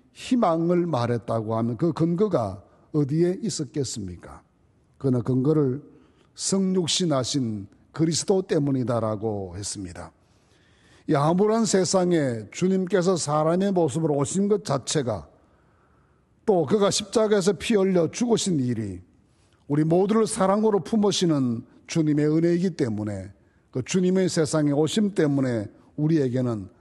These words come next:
암울한 역사에도 불구하고 희망이 있고 내일을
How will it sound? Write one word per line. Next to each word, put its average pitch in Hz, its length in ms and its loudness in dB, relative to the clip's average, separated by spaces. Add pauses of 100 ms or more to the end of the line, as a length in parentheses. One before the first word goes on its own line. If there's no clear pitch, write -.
(120)
암울한 175 580 0
역사에도 165 460 0
불구하고 110 800 -4 (160)
희망이 160 560 -2
있고 107 500 -8 (140)
내일을 135 560 0